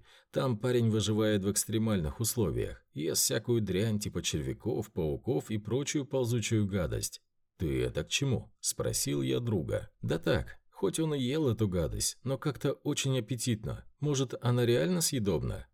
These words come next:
Для таких, как ты, в начале подобных фильмов всегда идут титры "Подражание опасно для жизни".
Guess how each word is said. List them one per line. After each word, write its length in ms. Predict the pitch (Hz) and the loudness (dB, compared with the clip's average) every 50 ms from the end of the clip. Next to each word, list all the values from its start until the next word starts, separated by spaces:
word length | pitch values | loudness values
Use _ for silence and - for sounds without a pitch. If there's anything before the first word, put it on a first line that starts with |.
| _ _ _ _ _ _ _ 82 | _ _ _ _ _ _ _ -8
Для 280 | 80 101 127 143 143 | -6 -2 -2 -2 0
таких, 420 | - 143 131 - - 151 131 110 - | 0 -2 -2 2 2 2 2 2 0
как 240 | - 117 110 - - | 0 0 0 0 -2
ты, 200 | - 147 147 131 | -2 0 2 4
в 40 | |
начале 440 | 113 107 92 - - 127 120 113 107 | 6 4 4 4 4 4 6 6 4
подобных 540 | - - 101 98 113 107 95 92 80 73 - | 4 4 2 4 4 4 4 4 2 0 -2
фильмов 360 | - 143 143 143 135 120 117 | -4 -4 -2 -2 -2 -2 -2
всегда 420 | - - - 120 120 131 131 127 131 | -2 -2 -4 -2 -2 0 2 2 0
идут 240 | 123 127 127 110 | 0 -2 -4 -4
титры 480 | - - 131 123 113 120 117 104 104 - _ | -2 -2 -4 0 2 2 2 2 2 -2 _
"Подражание 680 | - 117 107 107 110 110 98 117 131 139 143 139 131 127 | -2 0 2 2 2 2 4 2 2 2 0 0 0 0
опасно 480 | 123 120 - 127 123 117 - 123 123 | 0 -2 -2 -2 -2 -2 -2 -2 -2
для 200 | 117 120 120 117 | -2 0 0 0
жизни". 520 | 117 113 127 127 113 101 82 64 53 - | 2 2 2 2 2 0 0 -4 -4 -8